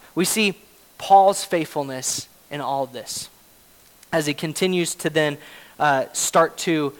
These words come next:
minister to the people on Mal-, on this Maltese,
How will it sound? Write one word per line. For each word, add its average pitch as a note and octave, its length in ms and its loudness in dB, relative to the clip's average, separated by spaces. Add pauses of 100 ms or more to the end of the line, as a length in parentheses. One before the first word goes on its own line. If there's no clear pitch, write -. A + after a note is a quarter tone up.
(160)
minister D3+ 720 0
to E3+ 260 -6
the D3 120 -4
people C3+ 520 -6 (320)
on C#3+ 180 0
Mal-, C3+ 240 -2
on D3 160 -2
this C3+ 200 -8
Maltese, C3+ 720 -6